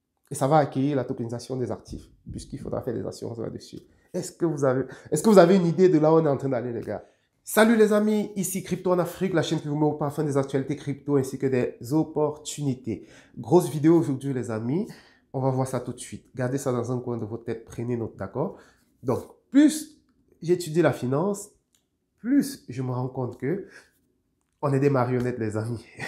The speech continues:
<laughs> On est des vraies marionnettes. On est des pions d'un système financier qui est truqué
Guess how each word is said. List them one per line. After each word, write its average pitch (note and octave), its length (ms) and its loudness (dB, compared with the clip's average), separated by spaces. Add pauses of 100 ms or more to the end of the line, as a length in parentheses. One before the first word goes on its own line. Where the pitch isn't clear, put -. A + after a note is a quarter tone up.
(300)
<laughs> - 540 -20
On B2 60 -4
est B2 80 2
des A#2 100 4
vraies B2 180 0
marionnettes. A2+ 480 -2
On B2 140 -6
est A#2+ 60 -2
des A2 100 -2
pions A#2 300 -8
d'un G#2+ 160 -6
système G#2+ 420 -10
financier G#2 500 -12 (120)
qui G#2+ 180 -6
est - 180 -8 (600)
truqué B2+ 680 -6